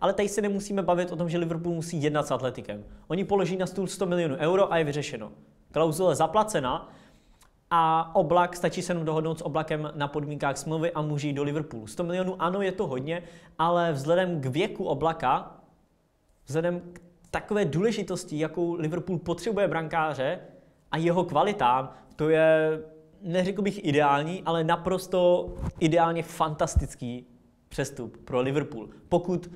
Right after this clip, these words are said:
ho, pokud se jim podaří ho dotáhnout. Pokud se, pokud například Ob-, Oblaka nepřesvědčí, tak tady je pořád levnější varianta, například Alisson z A S Řím, taky kvalitní brankář.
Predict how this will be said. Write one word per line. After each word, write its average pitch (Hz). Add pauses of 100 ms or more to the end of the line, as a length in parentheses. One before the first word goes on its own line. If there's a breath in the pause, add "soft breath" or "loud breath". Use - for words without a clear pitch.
(120 loud breath)
ho, 143 (360)
pokud 156
se 170
jim 156
podaří 151
ho 147
dotáhnout. 139 (880 soft breath)
Pokud 214
se, 190
pokud 180
například 175
Ob-, 156
Oblaka 160
nepřesvědčí, 160 (180 loud breath)
tak 156
tady 165
je 175
pořád 165
levnější 160
varianta, 151
například 143
Alisson 147
z -
A 135
S 120
Řím, 139
taky 156
kvalitní 165
brankář. 147